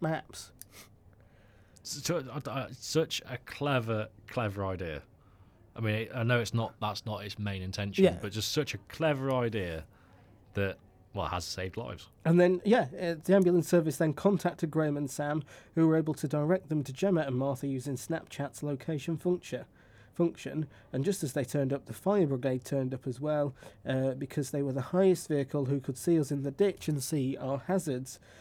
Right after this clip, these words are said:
Speaker 1: Uh, everybody turned up at once, thanks to Sam and his quick thinking with Snapchat.
Speaker 2: Awesome.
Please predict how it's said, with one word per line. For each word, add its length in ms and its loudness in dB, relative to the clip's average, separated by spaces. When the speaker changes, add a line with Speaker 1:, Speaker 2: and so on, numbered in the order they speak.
Speaker 1:
Uh, 160 4
everybody 380 2
turned 260 0
up 140 -6
at 80 -6
once, 300 2
thanks 240 -4
to 80 -6
Sam 260 0
and 60 0
his 100 -2
quick 240 -6
thinking 400 -2
with 180 0
Snapchat. 460 -2
Speaker 2:
Awesome. 380 -8